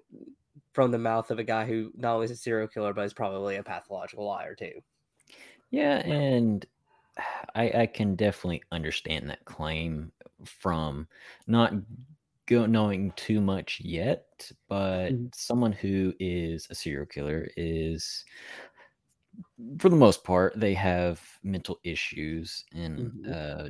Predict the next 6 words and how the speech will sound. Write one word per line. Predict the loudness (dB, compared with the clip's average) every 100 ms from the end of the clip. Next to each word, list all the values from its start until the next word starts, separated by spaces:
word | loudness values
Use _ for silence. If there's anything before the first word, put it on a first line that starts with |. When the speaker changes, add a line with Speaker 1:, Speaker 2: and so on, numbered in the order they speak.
| -4
Speaker 2:
difficulties | -4 -4 -8 -4 -4 -2
in |
their | -4
mental | -4 -8
capacity, | -8 -2 0 0 0 0 -2 _ _ _ _ _ 4
but | 6 6 6 4 2